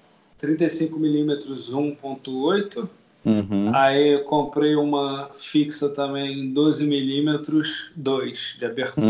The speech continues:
Speaker 2: Uhum, uhum.
Speaker 1: Aí depois, mais pra frente, eu comecei a ficar muito no perrengue por causa do foco. Eu comprei uma
Speaker 2: Tá.
Speaker 1: dezoito cento e trinta e cinco com foco automático lá.
Speaker 2: Tá. Tá.
Speaker 1: Aí,
Speaker 2: E, e, e
Speaker 1: basicamente,
Speaker 2: captação
Speaker 1: foi
Speaker 2: de
Speaker 1: isso.
Speaker 2: áudio?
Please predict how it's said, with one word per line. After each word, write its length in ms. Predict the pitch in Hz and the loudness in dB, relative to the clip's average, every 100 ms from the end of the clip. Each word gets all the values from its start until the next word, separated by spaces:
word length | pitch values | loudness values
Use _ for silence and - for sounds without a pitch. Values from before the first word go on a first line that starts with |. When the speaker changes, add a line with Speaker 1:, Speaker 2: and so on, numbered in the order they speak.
| 98 | 2
Speaker 2:
Uhum, 460 | 98 95 95 95 120 - - | 0 -2 -2 -2 -6 -10 -2
uhum. 300 | 104 101 98 | 0 2 2
Speaker 1:
Aí 180 | 123 147 | 4 4
depois, 440 | 147 147 151 151 | 2 2 2 2
mais 240 | 143 160 - | 2 0 0
pra 180 | 170 | 0
frente, 320 | 143 - 151 151 | -2 -2 -4 -2
eu 80 | 151 | -2
comecei 320 | 147 143 147 | -4 -4 -6
a 40 | |
ficar 180 | - 143 | -2 -2
muito 240 | 139 143 | -2 -2
no 160 | 156 151 | -4 -2
perrengue 400 | 151 127 127 131 | 0 0 -2 -4
por 100 | - 139 | -2 0
causa 140 | 135 | 0
do 100 | 135 | -4
foco. 560 | - - 127 147 147 147 | -12 -8 0 0 0 -8
Eu 40 | |
comprei 360 | - 135 - 139 | -10 -14 -4 -4
uma 240 | 135 135 | -2 -6
Speaker 2:
Tá. 240 | 131 101 98 | 2 4 4
Speaker 1:
dezoito 160 | 101 104 | -2 -10
cento 220 | - - | -14 -14
e 20 | |
trinta 300 | - 139 139 | -8 -4 -2
e 60 | 127 | -2
cinco 480 | - 131 127 - 123 | -4 -8 -12 -16 -20
com 240 | - 123 | -20 -20
foco 300 | 120 - 131 | -16 -10 -6
automático 680 | 127 123 123 123 127 - 143 | -8 -8 -14 -12 -12 -12 -10
lá. 300 | 135 127 - _ _ _ - - - | -8 -8 -10 _ _ _ -20 -20 -6
Speaker 2:
Tá. 320 | - 98 90 92 _ _ _ _ _ _ _ _ _ _ _ _ - | 0 2 0 -8 _ _ _ _ _ _ _ _ _ _ _ _ -4
Tá. 260 | - 160 | 4 6
Speaker 1:
Aí, 180 | 170 170 | 8 6
Speaker 2:
E, 220 | 107 110 | 6 6
e, 40 | 113 | 6
e 40 | |
Speaker 1:
basicamente, 380 | 110 110 107 104 | 6 8 8 8
Speaker 2:
captação 380 | 113 - 110 117 | 4 4 4 4
Speaker 1:
foi 80 | 107 | 4
Speaker 2:
de 80 | 107 | 8
Speaker 1:
isso. 80 | |
Speaker 2:
áudio? 400 | 101 95 92 98 | 10 8 4 -8